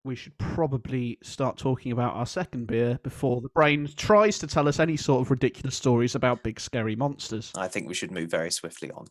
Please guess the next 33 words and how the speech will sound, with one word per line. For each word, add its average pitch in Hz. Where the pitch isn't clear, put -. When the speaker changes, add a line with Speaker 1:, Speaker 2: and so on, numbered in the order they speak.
Speaker 2:
Yes, -
yes. -
Speaker 1:
And 139
our 143
second 170
beer 170
of 117
this 127
episode, 147
as 143
mentioned 135
earlier, 165
is 151
called 151
LaRue 151
Project, 175
which -
is 131
a 131
chocolate -
salted 156
caramel 151
stout. -
Speaker 2:
It -
certainly 123
is. 190
In 120
fact, -
as 151
Hamerton 110
say 110
their 92
s-, -